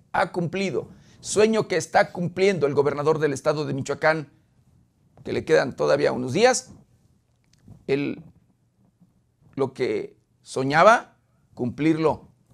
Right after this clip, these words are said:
el hacerlo realidad. Sonaba-, soñaba con tener caballos, los tiene. Ranchos, los tiene. Y de verdad, de verdad que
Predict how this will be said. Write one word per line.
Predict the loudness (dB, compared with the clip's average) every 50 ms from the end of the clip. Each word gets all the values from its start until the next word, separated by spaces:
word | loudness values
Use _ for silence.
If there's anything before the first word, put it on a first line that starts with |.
| _ -6
el | -4
hacerlo | -4 0 0 0 2 2 2 2 0 0 -4 -12 _ _ -14
realidad. | -8 -4 -2 0 0 0 0 0 2 2 2 0 -4 -14 -20 _ _ _ _ _ _ _ _ _ _ _ _
Sonaba-, | -12 -4 2 6 8 8 8 8 4 -14 _
soñaba | -6 -2 0 2 6 8 10 10 8
con | 6 2 0 0
tener | 0 2 4 6 6 6 6 2 -4 -8 _ _ _
caballos, | 4 6 10 12 12 10 10 6 -2 -6 -10 -18 -20 _ _ _ _ _ _ _ _ -20 _ _ _ _ _ _ _
los | -6 -6 -6 -4
tiene. | 0 4 4 4 4 2 -2 -12 _ _ _ _ _ _ _ _ -4
Ranchos, | 4 8 8 10 8 8 4 0 0 -2 -2 -2 -10 _ _ _ _ _ _ _ _ _ -8
los | -6 -6 -6 -4 -2
tiene. | 0 2 2 2 0 -6 -12 -16 _ _ _ _ _ _ _ _ _ -4
Y | 0
de | 0
verdad, | 2 2 4 4 4 4 4 0 -8 _ _ _ _ _ _ _ _ _ _ _ _ -20 _ _ _ _ _ _ _ _ _ _ _ _ _ _ _
de | 0 2
verdad | 2 4 6 8 6 6 6 4 2
que | 2 2 4 4 2 0 -2 -4 -10